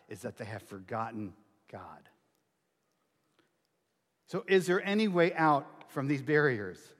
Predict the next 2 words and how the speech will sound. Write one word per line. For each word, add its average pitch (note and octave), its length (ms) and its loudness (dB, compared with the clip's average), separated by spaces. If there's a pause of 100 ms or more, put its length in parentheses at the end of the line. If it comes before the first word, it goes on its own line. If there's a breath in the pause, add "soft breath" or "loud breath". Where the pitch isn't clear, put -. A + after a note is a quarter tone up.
(760)
Yes, E3+ 680 2 (180)
repentance. E3 680 -2